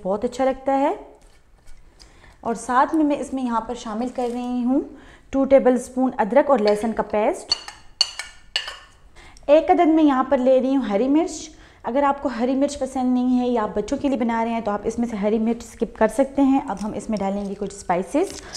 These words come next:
स्पाइसेस में हम लेंगे यहाँ पर कुटी हुई लाल मिर्च हाफ टेबल स्पून, कुटा हुआ धनिया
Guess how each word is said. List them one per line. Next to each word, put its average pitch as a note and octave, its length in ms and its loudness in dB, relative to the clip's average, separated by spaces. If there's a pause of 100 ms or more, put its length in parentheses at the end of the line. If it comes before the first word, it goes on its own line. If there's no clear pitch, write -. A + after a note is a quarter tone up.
(320)
स्पाइसेस B3 520 2
में D4+ 80 8
हम C#4 180 6
लेंगे B3 260 2
यहाँ A3 300 2
पर A3+ 120 0
कुटी A#3 260 -4
हुई A#3 120 -2
लाल F#3 280 -2
मिर्च G3+ 280 -6
हाफ F#3+ 300 -4
टेबल B3+ 260 0
स्पून, D#4+ 380 -2 (1600)
कुटा D4+ 200 2
हुआ D4+ 120 4
धनिया C4+ 440 4